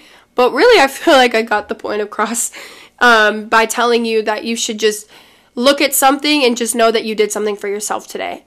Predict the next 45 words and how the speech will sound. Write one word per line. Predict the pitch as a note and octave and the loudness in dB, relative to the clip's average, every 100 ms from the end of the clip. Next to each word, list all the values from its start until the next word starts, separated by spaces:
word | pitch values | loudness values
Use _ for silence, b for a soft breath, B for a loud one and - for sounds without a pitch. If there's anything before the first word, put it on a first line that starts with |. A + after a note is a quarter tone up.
| - | 0
And | A3+ G#3+ G#3+ | 2 2 4
that | A#3+ B3 B3 | 6 6 4
is | A#3+ | 0
the | A#3 | 0
most | A3 | 0
important | A3+ G#3+ A3+ A#3 D4+ D4+ | -4 -6 -2 0 0 0
thing, | A#3+ A#3+ | 0 0
no | A3+ | -2
matter | A3 A3 | -2 -2
if | A3 | -4
you're | G#3 | -4
in | A3 | -4
that | A3 A3+ | -4 -4
relationship, | A3 G#3+ A3 G#3 G3+ | -4 -4 -6 -8 -8
if | G#3 | -6
you're | G#3+ | -4
not, | G#3+ G#3+ G#3 - | -2 0 -2 -4
just | G#3 - B B - | -12 -12 B B -4
be | C4+ | 0
in | C4+ | 0
touch | B3+ B3 A#3+ - b - | 2 0 -2 -12 b 0
with | A#3 A#3 | 2 2
who | - C#4 | -4 -2
you | C4+ B3+ | 0 2
are, | A#3 A3+ A3+ A3 A3 B B | 4 6 6 2 -2 B B
who | - D#4 | -2 2
you're | D4 C4 | 4 2
becoming, | A#3+ - B3 A#3 A3+ A3+ | 0 0 2 4 2 0
and | - A#3+ | -2 -2
know | A#3 A#3 A#3 | 2 2 2
that | A3+ G#3+ | 0 -2
you | A3 | 0
love | A3 A3 | 0 2
yourself | A3 - B3 B3+ B3+ B3+ - | 0 0 4 6 4 0 -4
and | A3+ A3 | -2 0
that | G#3 G#3+ | -2 -4
you | G#3+ | 0
won't | A#3 C4 | 0 0
need | A#3+ | 0
anybody | A3 G#3+ G#3+ G#3 | 0 0 0 -2
else | G#3 G#3 | -2 -4
no | G#3 | -4
matter | G#3 G3+ | -4 -4
what. | G3 - - | -6 -10 -12
So | - A#3 G#3 | -2 0 0